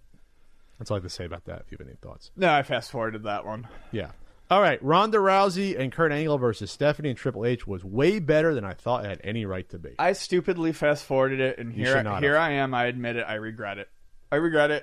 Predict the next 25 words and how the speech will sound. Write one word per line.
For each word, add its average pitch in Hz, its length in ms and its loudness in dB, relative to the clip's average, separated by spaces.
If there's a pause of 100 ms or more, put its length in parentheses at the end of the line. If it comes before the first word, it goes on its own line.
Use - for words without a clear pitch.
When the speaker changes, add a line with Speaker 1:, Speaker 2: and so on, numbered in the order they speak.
(120)
Speaker 1:
It 160 220 2
Speaker 2:
I, 185 60 2
I'm 185 100 0
gonna 208 180 2
go 214 140 2
back 202 260 2
and 202 120 -4
watch 151 260 0
it 151 160 -2
because 156 340 0
I 165 100 2
wanted 196 400 -2
to 214 60 -12
see 214 280 -8
Rousey, 135 540 0
but 123 200 -2
at 127 200 -4
that 143 260 0
point, 147 460 -6 (1600)
it, 135 200 -8
I 131 200 0
had 127 280 0
already, 147 320 2
like, 139 280 -2
I, 139 180 0